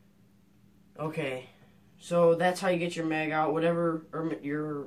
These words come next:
gearbox out. If you have any other problems, just, like, type in the comments section below, and I'll see if I can put another video on here. But, um, if you like this, if it did help you out, please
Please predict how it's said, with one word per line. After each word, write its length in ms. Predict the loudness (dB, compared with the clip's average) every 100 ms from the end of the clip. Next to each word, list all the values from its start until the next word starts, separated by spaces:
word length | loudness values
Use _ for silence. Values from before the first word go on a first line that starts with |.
| -6
gearbox 420 | -4 0 -2 0
out. 340 | 0 0 0 -8 -20 _ _ _ _ _ _ _
If 200 | -14 -14 -14 -20 -20 -20 -20 _ _ _ _
you 200 | -12 -8
have 200 | -4 -4
any 140 | -2
other 140 | -6 -6
problems, 680 | -4 -4 -4 -6 -8 -10
just, 240 | -12 -14 -12
like, 180 | -16 -16 _ -14
type 200 | -14 -10
in 80 | -10
the 80 |
comments 400 | -8 -8 -10 -10
section 340 | -12 -12 -12 -10
below, 360 | -8 -6 -6
and 240 | -6 -10 -16 -14
I'll 320 | -14 -14 -16 _ _
see 120 | -12
if 80 | -10
I 80 | -8
can 140 | -10
put 160 | -10 -10
another 200 | -10 -10
video 300 | -10 -8 -8
on 100 | -10
here. 240 | -12 -14 -16 _ -20 -20 _ -16
But, 320 | -8 -6 -6 -12 -20 _ _ _ _ _ _ -20 _ -20 _ _ -20 _ _
um, 200 | -8 -4
if 120 | -2 0
you 60 |
like 240 | 4 4 2
this, 400 | -2 -2 -4 -10
if 120 | -10
it 120 | -8
did 160 | -6 -6
help 180 | -6 -4
you 140 | 0
out, 320 | 2 0 -2
please 440 | -4 -4 -4 -8